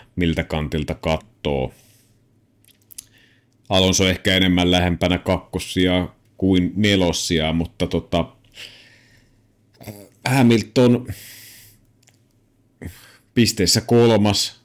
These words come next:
vakuut-, tai siis siinä mielessä vakuuttava kausi, että pystyy taas ajaa niin kuin aika lähelle sen maksimin, mitä tuolla autolla pystyy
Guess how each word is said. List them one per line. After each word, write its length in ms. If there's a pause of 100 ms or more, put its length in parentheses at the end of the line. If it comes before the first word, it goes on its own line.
(120)
vakuut-, 480 (200)
tai 180
siis 240
siinä 280
mielessä 440
vakuuttava 640
kausi, 400
että 220
pystyy 300
taas 300
ajaa 260
niin 200
kuin 280 (1200)
aika 360
lähelle 300
sen 220
maksimin, 600
mitä 240
tuolla 300
autolla 300
pystyy 920